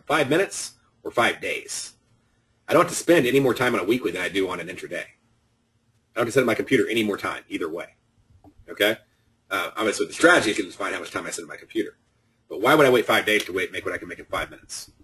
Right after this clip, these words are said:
Unless there's a really good reason for doing it, and it is much harder to predict where a market's gonna be the more time you go out from expiration.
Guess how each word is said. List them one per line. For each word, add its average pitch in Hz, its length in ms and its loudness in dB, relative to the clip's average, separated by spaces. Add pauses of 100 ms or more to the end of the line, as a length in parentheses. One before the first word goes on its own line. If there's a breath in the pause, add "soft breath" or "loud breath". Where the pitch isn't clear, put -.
(380)
Unless 104 280 0
there's 98 160 4
a 85 60 -4
really 139 260 6
good 135 140 8
reason 123 260 4
for - 80 -6
doing 170 240 4
it, 180 160 0 (880)
and 101 100 -2
it 104 80 0
is 95 160 0
much 143 300 0
harder 147 280 4
to - 80 -8
predict - 320 0
where 101 120 2
a - 20 -6
market's 104 260 -2
gonna 98 140 0
be 117 260 2
the 104 120 -4
more 113 340 2
time 113 340 0
you 95 120 -4
go 90 180 -6
out 90 160 -4
from 90 100 -18
expiration. 78 520 -12